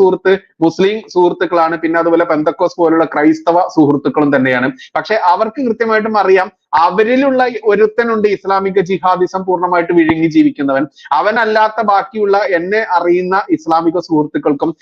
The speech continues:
ക്രൈസ്തവ സുഹൃത്തുക്കൾക്കും അറിയാൻ പറ്റും എന്തുകൊണ്ടാണ് ഞാൻ മാറിയത് എന്നുള്ളത്. അതിന് ഒരേ ഒരു കാരണം തന്നെയുള്ളൂ,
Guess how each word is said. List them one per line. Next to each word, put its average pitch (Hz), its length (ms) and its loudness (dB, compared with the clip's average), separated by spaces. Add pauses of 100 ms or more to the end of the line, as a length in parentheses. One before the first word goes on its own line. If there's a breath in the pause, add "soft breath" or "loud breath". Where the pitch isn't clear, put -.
(180 loud breath)
ക്രൈസ്തവ 180 520 -2
സുഹൃത്തുക്കൾക്കും 180 600 -4
അറിയാൻ 160 240 0
പറ്റും 156 240 -2
എന്തുകൊണ്ടാണ് 175 640 0
ഞാൻ 160 200 -4
മാറിയത് 143 460 0
എന്നുള്ളത്. 135 300 -2 (320 loud breath)
അതിന് 185 220 -4 (140)
ഒരേ 165 140 0 (100)
ഒരു 196 100 4 (100)
കാരണം 156 340 -2
തന്നെയുള്ളൂ, 151 320 -2